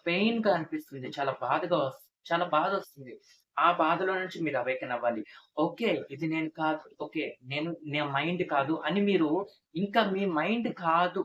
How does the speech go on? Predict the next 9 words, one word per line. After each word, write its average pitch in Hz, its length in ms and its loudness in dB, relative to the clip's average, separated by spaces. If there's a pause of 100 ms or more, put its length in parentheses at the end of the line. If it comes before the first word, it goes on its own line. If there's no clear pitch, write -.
(100)
మీరు 202 420 0
మీ 185 180 0
మైండ్ 156 360 0 (120)
కాదు 151 360 2
అని 151 240 0 (460)
ఇంకా 190 280 0
తెలుసుకుంటారు 165 800 -2
అటువంటి 151 460 -4
సిచ్యువేషన్‌లో. 139 720 -6